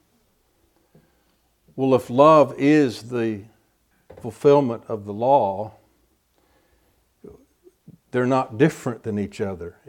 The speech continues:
Instead of a contrast, we've got an equal sign between them. But think of it, though, in this way.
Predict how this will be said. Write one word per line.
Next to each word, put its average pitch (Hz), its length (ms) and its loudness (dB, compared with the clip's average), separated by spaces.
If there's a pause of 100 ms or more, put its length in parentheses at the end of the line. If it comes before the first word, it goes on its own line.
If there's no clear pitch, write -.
(160)
Instead 113 380 -10
of 107 100 -10
a 104 40 -8
contrast, 123 760 -8
we've 117 100 -12
got 110 160 -6
an 113 120 -2
equal 135 340 -2
sign 101 460 -8
between 92 500 -12
them. 90 240 -18 (1800)
But 127 160 -10
think 170 220 -2
of 147 100 -2
it, 123 140 -2
though, 120 240 -4
in 110 80 -8
this 107 280 -8
way. 107 460 -14